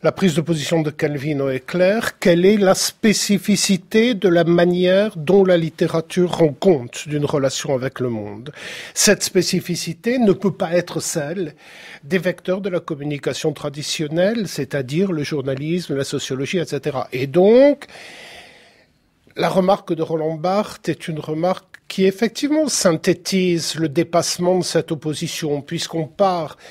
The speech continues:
dit-il, d'une image qui la plupart du temps est irréaliste, disons plutôt qu'elle est énigmatique,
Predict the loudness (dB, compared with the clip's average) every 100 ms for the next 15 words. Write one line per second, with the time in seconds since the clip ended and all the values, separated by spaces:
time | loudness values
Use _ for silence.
0 | -18 -2 0 0 -2 -2 -2 0 2 2
1 | 2 2 -2 0 -2 -2 -2 -2 -2 -4
2 | -2 -2 -2 -4 0 2 2 2 -2 -2
3 | -4 -4 -2 -2 -2 -2 0 2 0 -2
4 | -2 0 0 0 0 0 0 -2 -2 -8